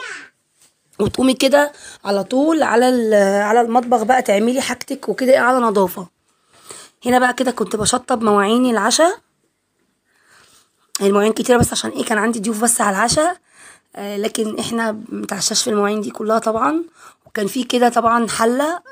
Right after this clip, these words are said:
آه، من باقي الغدا برضو كانت، آه، موجودة يعني، كنت سايباها ايه يعني تت-، آه، حاطة فيها مية يعني وسايباها كده يطلع اللي فيها شوية يعني، وبعد كده هبقى اغسلها.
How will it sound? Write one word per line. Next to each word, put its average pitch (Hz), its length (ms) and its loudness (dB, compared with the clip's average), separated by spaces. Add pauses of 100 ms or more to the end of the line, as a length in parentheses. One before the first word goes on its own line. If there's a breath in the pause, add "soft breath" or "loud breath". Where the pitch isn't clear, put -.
(100)
آه، 202 260 -2
من 202 220 -2
باقي 214 140 4
الغدا 214 300 0
برضو 233 360 -2
كانت، 233 220 -4 (260)
آه، 196 360 -6 (840 soft breath)
موجودة 202 460 2
يعني، 220 280 4
كنت 226 240 -2
سايباها 220 400 2
ايه 233 220 -2
يعني 226 280 -2
تت-، - 480 -14
آه، 196 440 -14 (680)
حاطة 254 240 -2
فيها 269 220 2
مية 262 240 2
يعني 269 200 2
وسايباها 240 360 0
كده 254 240 0
يطلع 233 380 2
اللي 208 120 0
فيها 247 180 -2
شوية 254 300 -2
يعني، 262 180 -2
وبعد 208 200 -4
كده 240 160 0
هبقى 233 140 -2
اغسلها. 180 520 -8